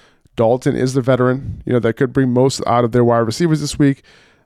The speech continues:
Against the Seahawks, they have given up the fourth most fantasy points to wide receivers through two games, to the Rams and to the Lions. Uh, multiple wide receivers have eaten against the Seahawks in both games. Okay, something to keep in mind there.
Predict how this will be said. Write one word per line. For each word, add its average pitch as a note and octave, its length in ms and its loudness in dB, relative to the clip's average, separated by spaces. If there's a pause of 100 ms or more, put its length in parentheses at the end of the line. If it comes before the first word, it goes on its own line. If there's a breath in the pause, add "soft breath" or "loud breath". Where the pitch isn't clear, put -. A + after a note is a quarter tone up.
Against B2 300 -2
the A2 60 -6
Seahawks, D#3 640 0
they C#3+ 120 0
have D#3 120 -2
given D#3 200 -4
up D3 80 -6
the F#2+ 100 -6
fourth F3 380 0
most B2+ 200 -2
fantasy A#2+ 300 -2
points B2 280 -4
to B2+ 60 0
wide A#2 180 2
receivers A2+ 420 -2
through A#2 160 -6
two A#2+ 240 -4
games, C3+ 400 2
to C3 80 -6
the A2 80 -4
Rams A#2+ 340 0
and A2+ 120 -4
to A2+ 80 -6
the G2 100 -4
Lions. B2 560 -2 (420 soft breath)
Uh, A#2 240 0
multiple D3+ 480 0
wide C3+ 140 2
receivers C3 500 -2
have B2 320 0
eaten B2+ 300 -4
against A#2 280 -4
the A#2 60 -12
Seahawks B2 520 -2
in C#3 200 -6
both A#2+ 320 -2
games. G2 440 -8 (460 soft breath)
Okay, G#2+ 280 -4 (160)
something C#3 260 -2
to B2 80 -4
keep B2 220 -2
in A#2 80 -2
mind G#2+ 260 -2
there. F#2 240 -4